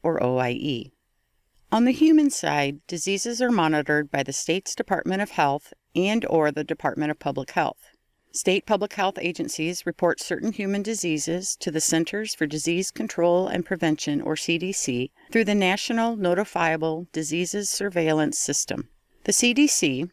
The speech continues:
a division of the U S Department of Health and Human Services, maintains a list of these nationally notifiable infectious conditions of humans, many of which are zoonotic in nature. As with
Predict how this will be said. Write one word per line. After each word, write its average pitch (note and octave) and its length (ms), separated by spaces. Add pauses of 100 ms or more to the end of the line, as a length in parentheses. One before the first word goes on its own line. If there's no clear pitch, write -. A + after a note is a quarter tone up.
(160)
a F#3+ 100
division G#3 580
of F3 420
the F3 140
U G3 240
S F#3+ 280
Department F#3+ 580
of - 120
Health D3+ 340
and E3+ 160
Human D#3+ 340
Services, C3+ 800 (420)
maintains B3+ 540
a C#4 80
list D#3+ 460
of C#3 80
these C#3 200
nationally G#3 720
notifiable F#3 920
infectious F3 580
conditions F3+ 580
of F#3 120
humans, - 580 (300)
many E3+ 340
of G3+ 140
which D#3 340
are - 120
zoonotic C3 520
in D3 160
nature. - 440 (500)
As C4 260
with D#4 160